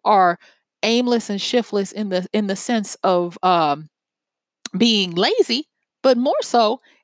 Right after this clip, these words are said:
in the sense of being overwhelmed and totally fried. Uh, burnout is not even the word we want to use. This is downright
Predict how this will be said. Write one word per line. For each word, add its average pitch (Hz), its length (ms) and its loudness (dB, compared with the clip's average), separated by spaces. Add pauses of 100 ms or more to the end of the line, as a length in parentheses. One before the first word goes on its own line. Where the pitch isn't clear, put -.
(140)
in 381 160 -2
the 403 100 2
sense 359 300 -4
of 262 160 -4
being 320 260 -2 (120)
overwhelmed 302 880 -2
and 269 220 -2
totally 302 640 0
fried. 233 1080 -2 (520)
Uh, 220 460 2
burnout 233 560 0
is 185 220 0
not 202 240 -2
even 208 580 -6
the 190 140 0
word 208 360 0
we 202 120 -6
want 196 260 -6
to - 100 -10
use. 180 420 -4
This 339 240 0
is 185 160 -4
downright 208 720 -2